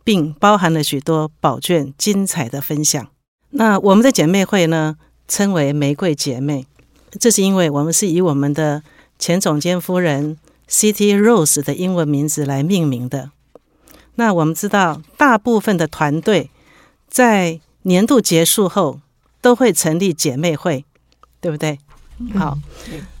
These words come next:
Speaker 1: 成立姐妹会目的就是要持续的进行一些联谊的活动。那我们 Rose 姐妹，我们是用不同的方式来延续这个彼此的情谊。
Speaker 2: 刚刚好 Rose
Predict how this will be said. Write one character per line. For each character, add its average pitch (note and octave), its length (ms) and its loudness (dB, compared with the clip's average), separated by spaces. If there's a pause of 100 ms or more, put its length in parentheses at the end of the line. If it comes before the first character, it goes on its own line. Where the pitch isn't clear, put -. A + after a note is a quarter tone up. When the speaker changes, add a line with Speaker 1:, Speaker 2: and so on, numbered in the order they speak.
(320)
Speaker 1:
成 - 160 2
立 D4 120 4
姐 F#3+ 100 4
妹 F3+ 160 2
会 G#3 140 4
目 G3 160 2
的 F#3 120 0
就 F3+ 140 -2
是 E3+ 180 -4
要 E3 160 -2
持 F3 340 0
续 G3 240 2
的 D#3 120 0
进 F#3 200 -2
行 D3+ 200 -2
一 D#3+ 60 -2
些 E3 240 -2
联 D3+ 220 0
谊 D3 120 -4
的 D3 140 -4
活 C#3+ 200 -6
动。 C#3+ 280 -4 (880)
那 C#4+ 200 4
我 F#3+ 140 4
们 G3 140 4
Rose C#4+ 280 4
姐 D3 220 2
妹， E3 340 0 (360)
我 D#3 120 0
们 F3 80 4
是 A#3 180 2
用 G3+ 200 2 (180)
不 C4+ 160 2
同 - 240 -4
的 D#3 120 0
方 F3+ 260 -2
式 E3 320 -2 (360)
来 C#3+ 260 -2
延 D#3 340 0
续 F3+ 260 0
这 D#3+ 140 -2
个 D3 180 -4 (120)
彼 D#3+ 180 0
此 E3 260 0
的 C#3+ 160 -6
情 C#3+ 380 -2
谊。 C#3+ 280 -4 (280)
Speaker 2:
刚 G3 180 0
刚 D4 220 -2
好 F3+ 220 0
Rose - 540 -2